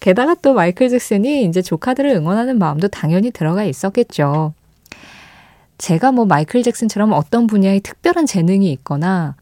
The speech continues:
뭐 부나 명예가 있는 것도 아니지만 만약에 저희 조카가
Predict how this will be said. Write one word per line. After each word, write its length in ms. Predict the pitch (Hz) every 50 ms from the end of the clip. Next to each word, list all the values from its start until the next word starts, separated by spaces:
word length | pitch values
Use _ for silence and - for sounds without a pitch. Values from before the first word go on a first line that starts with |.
| _ _ _
뭐 260 | - - 135 135 131 127
부나 280 | - - 196 185 196 190
명예가 440 | 175 156 156 156 185 220 208 208 196
있는 200 | 165 151 160 180
것도 260 | 175 208 190 - -
아니지만 720 | 156 135 139 147 156 156 - 151 151 202 220 202 160 135 135 - _ _ - - - - - _ _
만약에 400 | - - - 196 240 277 269 285
저희 300 | - - - 165 185 220
조카가 840 | - - 151 - - 220 214 202 - 156 156 175 180 165 139 135 156